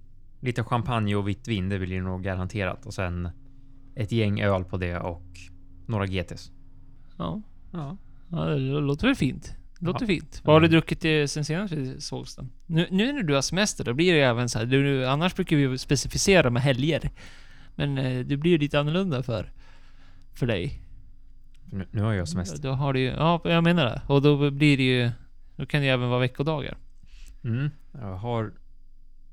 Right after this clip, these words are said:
Speaker 1: inte druckit något superspeciellt, men som jag sa till dig, vi hade ju en stor, eh, tonic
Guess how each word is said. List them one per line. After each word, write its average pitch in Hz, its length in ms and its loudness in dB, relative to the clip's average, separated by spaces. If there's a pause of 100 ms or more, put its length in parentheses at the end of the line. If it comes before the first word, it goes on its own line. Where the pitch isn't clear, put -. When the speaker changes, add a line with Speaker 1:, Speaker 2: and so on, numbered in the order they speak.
(160)
Speaker 1:
inte 120 200 -4
druckit 120 320 -2
något 101 120 -2
superspeciellt, 101 720 -6
men 110 300 -2
som - 120 -8
jag 113 80 -4
sa 110 160 -4
till 120 140 -6
dig, 104 180 -2
vi 104 400 -4 (880)
hade 123 240 -2
ju 123 40 0
en 117 60 0
stor, 113 480 0
eh, 104 180 2
tonic 104 380 -2